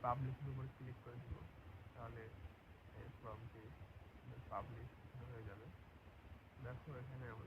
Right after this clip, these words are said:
যখন, আহ, পাবলিশের উপর ক্লিক করলাম, দেখো এরকম একটা অপশন আসছে।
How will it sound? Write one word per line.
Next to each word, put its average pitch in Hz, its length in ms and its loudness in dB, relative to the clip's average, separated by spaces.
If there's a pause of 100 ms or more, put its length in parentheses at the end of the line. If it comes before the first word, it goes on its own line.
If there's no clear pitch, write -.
যখন, 120 240 -2 (1700)
আহ, 104 280 12 (140)
পাবলিশের - 480 10
উপর - 120 8 (140)
ক্লিক 123 280 4
করলাম, 120 260 6 (100)
দেখো 117 240 -2
এরকম 120 280 2
একটা 113 200 -4
অপশন - 280 -6
আসছে। - 200 -8